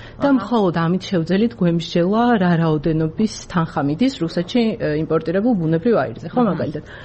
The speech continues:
Speaker 1: თუმცა ეს
Speaker 2: ანუ
Speaker 1: არის
Speaker 2: რაოდენობაა კონფიდენციური,
Speaker 1: რაოდენობაა,
Speaker 2: ეკითხეს.
Speaker 1: კი.
Speaker 2: აჰა, მოცულობა,
Speaker 1: ა,
Speaker 2: ბოდიში, ხო.
Speaker 1: დიახ, აქ პრობლემური არის ის, რომ, ა, თან-, მხოლოდ თანხით, ა, ვერ ვიმსჯელებთ იმაზე, გაიზარდა თუ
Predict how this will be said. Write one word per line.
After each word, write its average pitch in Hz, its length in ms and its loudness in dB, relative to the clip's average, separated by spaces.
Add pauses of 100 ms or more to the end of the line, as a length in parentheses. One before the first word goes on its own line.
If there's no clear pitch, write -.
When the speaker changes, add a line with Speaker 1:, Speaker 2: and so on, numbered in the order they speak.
(120)
Speaker 1:
თუმცა 233 320 2
ეს 233 220 0
Speaker 2:
ანუ 220 140 0
Speaker 1:
არის 185 140 0
Speaker 2:
რაოდენობაა 185 680 0
კონფიდენციური, 127 720 -6
Speaker 1:
რაოდენობაა, 160 800 0
Speaker 2:
ეკითხეს. 131 120 -6
Speaker 1:
კი. 139 80 -4
Speaker 2:
აჰა, 131 120 -8 (200)
მოცულობა, 165 560 0
Speaker 1:
ა, - 60 -6
Speaker 2:
ბოდიში, 110 380 -6
ხო. 151 140 -6 (160)
Speaker 1:
დიახ, 170 300 -2 (120)
აქ 233 240 -2 (140)
პრობლემური 175 720 2
არის 143 400 -4
ის, 175 260 2
რომ, 262 320 4
ა, 185 160 0 (320)
თან-, 208 320 0
მხოლოდ 180 360 0
თანხით, 226 600 -4 (400)
ა, 180 160 -6 (140)
ვერ 196 280 2
ვიმსჯელებთ 190 600 0
იმაზე, 190 280 2
გაიზარდა 165 600 0
თუ - 180 -8